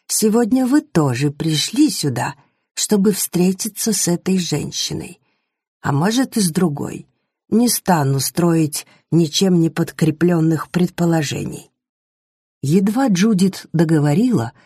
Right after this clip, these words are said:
как в кафе вошла та самая женщина из скейт-парка. Она подошла к стойке и заговорила с бариста.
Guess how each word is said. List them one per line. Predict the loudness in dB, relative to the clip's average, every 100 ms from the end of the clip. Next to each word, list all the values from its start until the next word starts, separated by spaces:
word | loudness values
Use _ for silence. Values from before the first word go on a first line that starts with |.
| _ _ _ _
как | -4 -2
в | -2
кафе | -2 0 0 2
вошла | 0 0 0 0
та | 0 0
самая | 0 0 2 4 2
женщина | 2 2 0 0 0 0 -2 -8 -6
из | 0 0 0
скейт-парка. | 2 2 2 -2 -2 0 0 -4 -8 -8 _ _ _ _ -2
Она | 0 2
подошла | 0 0 0 -2
к | -2
стойке | -2 0 0 0 -2 -2 -12 _
и | 2
заговорила | 4 4 4 4 4 2 2
с | 2
бариста. | 2 2 0 -4 -8